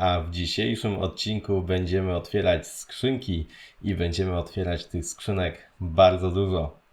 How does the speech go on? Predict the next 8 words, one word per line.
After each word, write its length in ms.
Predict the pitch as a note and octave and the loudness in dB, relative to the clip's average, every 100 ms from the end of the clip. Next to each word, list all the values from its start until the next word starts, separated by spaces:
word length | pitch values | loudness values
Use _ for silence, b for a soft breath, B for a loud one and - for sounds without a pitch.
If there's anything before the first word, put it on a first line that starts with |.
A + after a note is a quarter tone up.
| B B B - | B B B -2
Ja 180 | F#2 F#2+ | 2 2
się 140 | G#2 | 2
nazywam 520 | G2 F#2+ G2 F#2+ F#2 | 0 2 2 2 0
Snow 480 | F2 - A2+ A#2+ A2+ | -2 2 4 6 4
i 80 | G2 | -2
staram 400 | - G#2 G2 F#2+ | -2 0 2 2
się 160 | - G2+ | 2 0
robić 520 | F#2+ F#2 F2 - | 0 -2 -6 -10